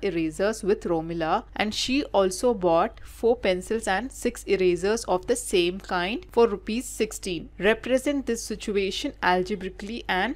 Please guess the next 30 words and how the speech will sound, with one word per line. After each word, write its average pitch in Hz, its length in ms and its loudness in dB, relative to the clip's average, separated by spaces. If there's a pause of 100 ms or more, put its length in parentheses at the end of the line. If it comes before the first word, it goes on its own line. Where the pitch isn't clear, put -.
(160)
graphically. 180 760 0
So - 140 0
this 220 240 -4
example 196 580 0
is 233 220 0
again 202 340 2
similar 202 400 0
to 214 80 -2
the 185 120 0
previous 202 480 -4
example, 190 560 -2
that 170 180 0
is - 200 -2
example 180 520 -2
number 180 320 0
one. - 420 0 (280)
So 240 140 6
here 247 220 8
there 226 180 10
are 214 80 8
two 254 280 0
friends, 233 600 2 (100)
Romila 226 600 6
and 208 180 0
Sonali, 190 760 0
where 202 160 4
they 202 160 8
go 202 260 6
and 214 260 0
purchase 220 640 0